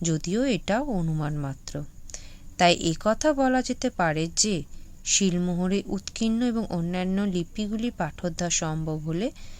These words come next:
তা হরপ্পা সভ্যতা বিষয় অনেক বেশি আলোকপাত করবে।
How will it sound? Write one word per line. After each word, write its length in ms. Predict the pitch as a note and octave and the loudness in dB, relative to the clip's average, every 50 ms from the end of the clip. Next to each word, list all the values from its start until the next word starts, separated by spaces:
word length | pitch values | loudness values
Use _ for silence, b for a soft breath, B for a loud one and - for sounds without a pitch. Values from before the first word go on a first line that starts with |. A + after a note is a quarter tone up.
| B B B B - | B B B B 0
তা 140 | - E3 E3 | 2 2 2
হরপ্পা 600 | D3+ D#3 D3+ D3+ D#3 D3+ - - - - G3+ A3 | 4 2 2 2 2 -2 -4 -4 -2 -2 0 0
সভ্যতা 640 | - - - D#3+ C#3 - - - - - - D#3 D3+ | 2 0 0 0 -2 -4 -8 -10 -10 -6 -4 -4 -4
বিষয় 460 | D3 D3 D3 D3 - - G3 A3 C#4 B B B B B B B B - | -2 -4 -2 0 0 0 0 0 -2 B B B B B B B B -4
অনেক 260 | - C#3+ D3 D3 C#3+ D3 - | -4 -2 -2 -2 -4 -4 -4
বেশি 300 | C#3+ C#3+ - - - - E4 D#4 - | -4 0 0 0 0 0 -4 -6 -4
আলোকপাত 580 | - C#3+ D3+ D#3 D3 C#3 - - - G#3+ A#3+ - - - - - | -4 -2 -2 -2 -4 -6 -8 -4 -2 -2 -2 -2 -6 -12 -12 -8
করবে। 360 | - D3 C#3+ C#3+ - - B2 | -6 -6 -4 -4 -6 -8 -8